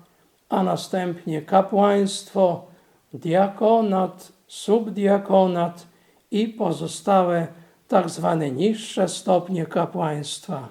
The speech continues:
Kiedy Jezus Chrystus ustanowił sakrament kapłaństwa? Jezus Chrystus ustanowił sakrament kapłaństwa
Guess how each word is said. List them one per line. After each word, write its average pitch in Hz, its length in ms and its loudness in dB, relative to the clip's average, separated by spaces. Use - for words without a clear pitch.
Kiedy 190 280 2
Jezus 165 460 -2
Chrystus 190 520 -2
ustanowił 175 640 -2
sakrament 165 720 -2
kapłaństwa? 165 1040 -6
Jezus 165 400 -2
Chrystus 180 540 -4
ustanowił 180 640 -4
sakrament 175 680 -4
kapłaństwa 180 1000 -2